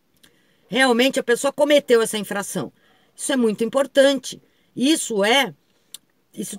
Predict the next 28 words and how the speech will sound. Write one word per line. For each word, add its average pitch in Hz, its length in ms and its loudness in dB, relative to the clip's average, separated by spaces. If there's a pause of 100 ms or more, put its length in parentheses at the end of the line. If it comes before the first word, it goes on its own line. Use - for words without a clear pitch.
tem 330 200 -2
que - 60 -16
ficar 208 360 -2
muito 240 360 -4
claro 208 540 -6 (280)
dentro 226 720 -2 (260)
da 220 200 -2
acusação 233 640 -4
que 320 80 -4
a - 20 -6
administração 220 640 -6
pública 190 400 -6
tá 202 140 -8
fazendo 196 400 -2
pra 190 160 -2
vocês. 180 440 -4
Foi 277 140 0
a 277 80 0
pista 247 380 -4
um 277 160 0
ou 349 60 -4
a 339 80 -6
pista 285 340 -2
dois? 185 340 2 (340)
Porque 330 240 -6
se 277 120 -6
disser 233 320 -2
que 202 260 -12